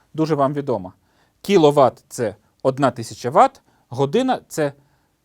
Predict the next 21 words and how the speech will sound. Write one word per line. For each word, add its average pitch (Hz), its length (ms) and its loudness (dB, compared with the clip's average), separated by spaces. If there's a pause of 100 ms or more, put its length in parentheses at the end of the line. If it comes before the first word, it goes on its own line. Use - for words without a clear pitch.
три 139 160 -6
тисячі 214 580 -8
шістсот 175 560 -8
секунд. - 420 -12 (760)
Тобто, 127 300 -2
якщо 113 280 -10
перейти 117 340 -8
до 104 160 -10
джоулей, 139 560 -6 (420)
а 117 200 -4 (340)
одиниця 127 440 -4
енергії — 107 360 -8
це 104 180 -12
джоулі, 117 500 -4 (320)
ми 214 140 -4
отримаємо 240 680 -2 (280)
три 175 160 -4
тисячі 175 320 -6
шістсот 143 480 -2
на 117 120 -6
тисячу, 262 500 -8